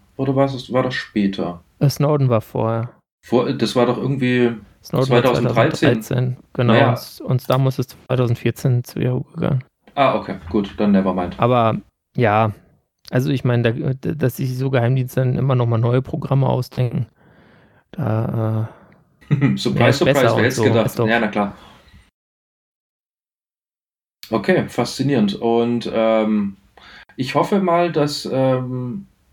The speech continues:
Speaker 1: in dem Fall dann auch Zoom, eben weil sie ja Alex Stamos dann in dem Fall ziemlich gut einschätzen können, aufgrund seiner, sag ich mal,
Speaker 2: Ja, die,
Speaker 1: seines C Vs.
Speaker 2: die müssen jetzt auch was machen. Also
Speaker 1: Genau.
Speaker 2: die werden jetzt was machen.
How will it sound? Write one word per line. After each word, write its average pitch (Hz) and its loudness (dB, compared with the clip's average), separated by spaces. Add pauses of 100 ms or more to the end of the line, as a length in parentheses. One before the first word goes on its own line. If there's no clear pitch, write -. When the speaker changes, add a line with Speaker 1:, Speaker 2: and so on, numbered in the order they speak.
Speaker 1:
in 120 -4
dem 131 0
Fall 139 2
dann 127 0
auch 123 0
Zoom, 147 -2 (220)
eben 127 0
weil 113 2
sie 131 -2
ja 120 2
Alex 120 -2
Stamos 117 0
dann 110 -4
in 110 -2
dem 110 -2
Fall 110 2
ziemlich 110 -4
gut - 0
einschätzen 120 -2
können, 113 2
aufgrund 110 -2
seiner, 107 0 (300)
sag 107 0
ich - -4
mal, 131 2
Speaker 2:
Ja, 131 6
die, 131 0
Speaker 1:
seines - 2
C 123 2
Vs. - -10 (240)
Speaker 2:
die 143 2
müssen 165 0
jetzt 156 0
auch 147 0
was - 0
machen. 143 0
Also 160 -2
Speaker 1:
Genau. 143 6
Speaker 2:
die 135 4
werden 151 2
jetzt 147 0
was - 0
machen. 139 -4